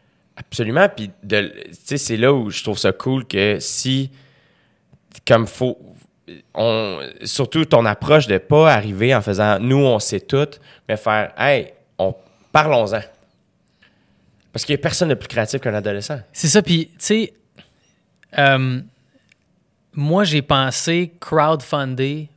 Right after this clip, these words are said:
Speaker 2: mon organisme, euh, mais j'ai aussi pensé crowdfunder l'intelligence dont l'organisme allait se servir pour émettre des recommandations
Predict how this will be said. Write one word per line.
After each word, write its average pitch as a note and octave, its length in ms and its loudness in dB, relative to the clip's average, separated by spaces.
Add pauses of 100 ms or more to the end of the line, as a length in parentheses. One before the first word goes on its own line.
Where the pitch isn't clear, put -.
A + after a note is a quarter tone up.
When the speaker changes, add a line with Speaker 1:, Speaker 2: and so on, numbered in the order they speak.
Speaker 2:
mon A#2+ 180 -4
organisme, B2 640 -4 (800)
euh, A2+ 480 2
mais B2 140 -2
j'ai C3 100 0
aussi C#3 240 -2
pensé D#3+ 680 -2 (500)
crowdfunder D3+ 1040 2
l'intelligence C#3 1200 -4 (360)
dont B2+ 260 -2
l'organisme B2+ 560 0
allait B2 160 -4
se B2+ 120 -10
servir B2 720 -6 (500)
pour D3+ 640 0 (1000)
émettre D3 480 0
des C#3 140 -2
recommandations B2+ 880 -4